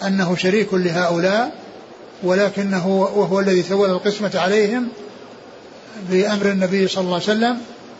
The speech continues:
وأنه بقي عتود فأخذه لنفسه، وأمره النبي صلى الله عليه وسلم أن يضحي عنه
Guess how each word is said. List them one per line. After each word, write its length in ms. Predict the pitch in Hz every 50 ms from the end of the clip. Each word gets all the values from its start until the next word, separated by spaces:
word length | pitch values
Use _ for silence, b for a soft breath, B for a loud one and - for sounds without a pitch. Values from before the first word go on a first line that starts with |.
| - - - - -
وأنه 800 | 185 190 196 196 190 185 190 196 208 226 214 202 196 185 190 196
بقي 320 | 190 226 226 214 196 190
عتود 420 | 175 160 180 170 170 196 220 226 214 208 190 170
فأخذه 760 | 165 190 185 185 190 - 202 196 - 208 190 190 170 170 185 175
لنفسه، 540 | 175 180 180 175 - 185 185 165 160 147 123 113 - - - - - - - - - - - - - -
وأمره 440 | 165 180 196 202 202 202 190 170
النبي 220 | 190 185 185 185 180
صلى 160 | 147 175 170
الله 100 | 156 202
عليه 40 | 208
وسلم 60 | 202
أن 100 | 190 180
يضحي 420 | 180 180 175 185 - - 196 190
عنه 380 | 165 170 202 196 190 208 233 240